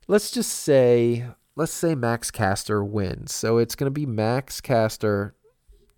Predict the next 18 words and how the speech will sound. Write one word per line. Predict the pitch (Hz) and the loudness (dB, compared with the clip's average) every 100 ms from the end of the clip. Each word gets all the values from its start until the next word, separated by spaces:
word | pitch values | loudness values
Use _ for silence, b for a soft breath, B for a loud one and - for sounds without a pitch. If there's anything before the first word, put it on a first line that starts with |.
| _ - | _ -10
uh, | - - - | -8 -8 -8
Scorpio | - 139 135 156 | -4 -4 0 0
Sky, | 143 - 123 113 110 110 - - | -2 2 4 6 4 2 -2 -14
Cody, | - 143 139 113 107 - - | -2 0 2 0 -4 -8 -8
Pentagon | 147 160 156 135 127 113 | -6 -6 -2 0 0 0
Junior, | 113 107 107 104 - | -4 -2 -2 -4 -6
Lance | 110 110 113 110 | -4 -2 -2 -2
Archer, | 110 101 - 104 98 | -2 -2 -2 -2 -2
and | - 110 101 | -6 -12 -10
somebody | - - 107 107 107 110 110 107 113 | -12 -8 -6 -6 -8 -4 -2 0 4
else. | 113 - - - - B B B B - | 2 2 -8 -12 -14 B B B B -8
Um, | 107 107 104 | -2 -2 -2
I'm | - 117 | -6 -6
thinking | 123 117 | -4 -4
it's | 110 | -6
gonna | - 113 | -4 -4
be | |
a | 113 | -2